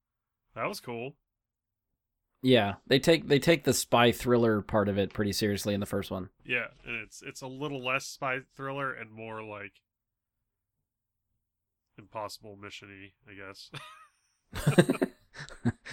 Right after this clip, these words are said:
Speaker 2: Um, Ian, this may dock some points for you, but I just remembered the theme song for this movie is by Limp Bizkit. <laughs>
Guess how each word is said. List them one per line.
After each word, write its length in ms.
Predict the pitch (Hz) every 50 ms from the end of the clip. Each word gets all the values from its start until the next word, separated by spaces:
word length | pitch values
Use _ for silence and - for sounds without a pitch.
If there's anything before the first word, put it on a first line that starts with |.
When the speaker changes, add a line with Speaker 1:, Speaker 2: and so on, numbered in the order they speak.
| - - _ _ _ _ _ _ _ _ _ _ _ _ _ _ _ _ _ -
Speaker 2:
Um, 500 | - 131 127 123 123 123 117 117 113 - _ _ _ _ _ _ - -
Ian, 180 | 139 143 135
this 140 | 139 135 139
may 140 | 156 143 127
dock 260 | 113 120 123 123 131 -
some 140 | - 123 117
points 280 | - 123 117 110 104 -
for 180 | - 113 107
you, 100 | 107 107
but 140 | 107 110 113
I 60 | 113
just 180 | 117 120 110 123
remembered 320 | 117 113 113 113 113 107
the 80 | 110 107
theme 280 | - - 135 135 139 135
song 320 | - 139 120 110 104 104
for 140 | - - 120
this 180 | 107 104 - -
movie 360 | 117 110 104 107 104 104 107
is 180 | 113 110 107 98
by 220 | - - 107 104
Limp 220 | 110 113 120 117 -
Bizkit. 380 | 147 139 - - 120 120 - - 143 - - - - - 302 - - - _ _ - - - - - -
<laughs> 100 | - -